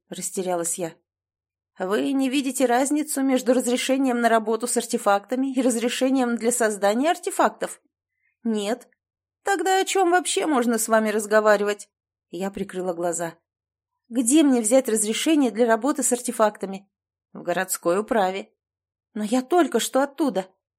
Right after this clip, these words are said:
«И что?» «Они не сказали, что у них можно было получить это разрешение». «Потому что разрешение на создание магических артефактов выдаем мы,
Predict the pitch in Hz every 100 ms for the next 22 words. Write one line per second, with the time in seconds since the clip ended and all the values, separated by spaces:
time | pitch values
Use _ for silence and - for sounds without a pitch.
0 | _ _ 151 147 - 165 196 - _ _
1 | _ _ 208 208 254 311 294 302 233 226
2 | 285 302 - 330 330 320 285 294 240 262
3 | 269 247 277 285 294 262 220 233 233 233
4 | 254 - 220 190 180 _ _ _ _ _
5 | _ _ _ - - 175 185 190 190 180
6 | 180 180 - 196 190 185 185 190 190 185
7 | 185 180 185 185 196 175 - 170 180 -
8 | 170 220 262 - 175 156 160 180 220 277
9 | 226 196 196